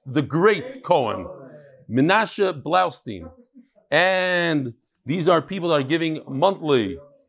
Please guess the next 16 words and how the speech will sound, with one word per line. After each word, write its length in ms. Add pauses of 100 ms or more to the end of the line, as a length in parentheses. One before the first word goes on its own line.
(220)
Jake 540
Manis, 920
thirty-six 420
dollars. 580 (160)
Shmuley 440
Grossberger, 600
two. 300 (880)
Warren 340
Tzvi 320
Kimmel, 480
eighteen. 580
Gedalia 400
Waldman, 680
thirty-six. 680
Yeshua 400
Ludmir, 580